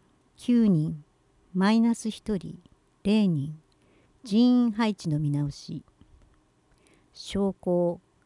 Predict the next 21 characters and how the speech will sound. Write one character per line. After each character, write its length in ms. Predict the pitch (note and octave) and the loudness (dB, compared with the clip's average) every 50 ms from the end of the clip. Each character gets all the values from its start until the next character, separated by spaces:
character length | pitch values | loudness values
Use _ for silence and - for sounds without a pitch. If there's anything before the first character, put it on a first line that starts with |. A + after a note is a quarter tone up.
| _ _ _ - | _ _ _ -6
二 340 | - - - - - G3+ G3+ | -2 -2 -2 0 0 0 0
人、 300 | F#3+ G3 G3 F#3+ G3 - _ _ _ _ - - | 0 -2 -4 -4 -6 -8 _ _ _ _ -20 -20
三 640 | - - - - - G3+ G3+ G3+ G3+ G3+ G3 G3 F#3+ | -20 -18 -16 -6 -2 0 0 2 2 2 2 2 0
人、 400 | F#3+ F#3+ F#3 F#3 F#3 G3 G3 - _ _ _ _ _ _ | 0 0 -2 -4 -6 -8 -10 -14 _ _ _ _ _ _
一 280 | _ - - - A#3+ A#3 | _ -18 -4 -2 0 0
人、 200 | F#3+ E3 D#3 - _ - - - _ _ _ _ _ _ _ _ - | 0 -2 -8 -16 _ -20 -20 -20 _ _ _ _ _ _ _ _ 0
零 280 | A3+ A3+ A3 G#3+ G3 | 2 2 4 4 4
人。 320 | D#3+ C3+ B2+ C3+ C3 C#3+ E3+ - _ _ _ _ _ _ _ _ _ _ _ _ _ _ _ _ | 2 0 -2 -4 -6 -8 -14 -20 _ _ _ _ _ _ _ _ _ _ _ _ _ _ _ _
人 360 | - G3 A3 A#3+ A#3+ B3 B3 | -2 2 4 4 4 6 4
員 60 | B3+ G#3 | 4 2
配 180 | G#3 A#3+ A3 | 2 0 0
置 180 | G#3 - - E3+ | 0 -2 -2 -2
の 80 | D3+ D3+ | 0 0
見 140 | D3 D3+ | 0 0
直 200 | D3 D3 C#3+ D3 | 0 0 0 -2
し。 360 | C#3+ - - - - - - - _ _ - - - - - - - - - - - - - _ _ - _ _ _ _ _ _ _ _ _ _ _ _ | -4 -8 -10 -10 -10 -10 -10 -12 _ _ -20 -20 -20 -20 -20 -20 -20 -20 -20 -20 -20 -20 -20 _ _ -20 _ _ _ _ _ _ _ _ _ _ _ _
土 140 | - A#3 A#3+ | 0 0 2
木、 480 | G#3+ G#3+ F#3 - - - F3 D#3 - - _ - - _ _ _ _ _ _ - | 2 0 -2 -4 -6 -10 -10 -10 -10 -12 _ -20 -20 _ _ _ _ _ _ -2
二 140 | E3+ F3+ F3+ | 0 0 0
十 260 | - - B3+ B3 A#3+ | 2 4 4 6 6
人、 520 | A3+ G3 E3+ D#3+ D#3 D#3+ D#3+ D#3+ E3+ E3+ | 6 4 2 0 -2 -6 -8 -12 -14 -18